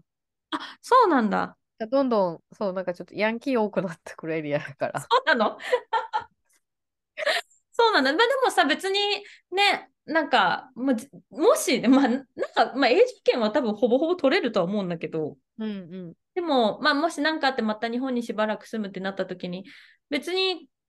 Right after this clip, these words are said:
Speaker 1: 実家が神戸とかだったりするとさ、まあ、その神戸の中心部に住むこともできるし、かん-、あの、関西圏ね、まあ、大阪とかさ、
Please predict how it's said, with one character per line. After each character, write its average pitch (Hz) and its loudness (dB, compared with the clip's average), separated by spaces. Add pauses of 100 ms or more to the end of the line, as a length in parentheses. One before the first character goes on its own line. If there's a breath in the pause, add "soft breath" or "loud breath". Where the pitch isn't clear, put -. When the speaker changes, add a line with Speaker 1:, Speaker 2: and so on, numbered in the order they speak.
(480)
Speaker 1:
実 277 -6
家 392 0
が 392 2
神 359 2
戸 220 0
と 208 -4
か 185 -6
だ 185 -4
っ 175 -14
た - -12
り 202 -8
す 175 -6
る 175 -8
と 214 -12
さ、 233 -4
ま 247 0
あ、 240 -4
そ 285 -4
の 226 -4
神 240 4
戸 196 -2
の 175 -6
中 262 0
心 277 -4
部 214 -2
に 196 -6
住 208 -6
む 190 -10
こ 196 -6
と 190 -2
も 175 -4
で 175 -6
き 185 -2
る 185 -2
し、 - -16
か 381 0
ん-、 370 -8
あ 233 2
の、 208 -2
関 320 0
西 311 0
圏 190 -8
ね、 247 -4
ま 277 -2
あ、 220 -2
大 247 4
阪 277 0
と - -6
か - -10
さ、 - -6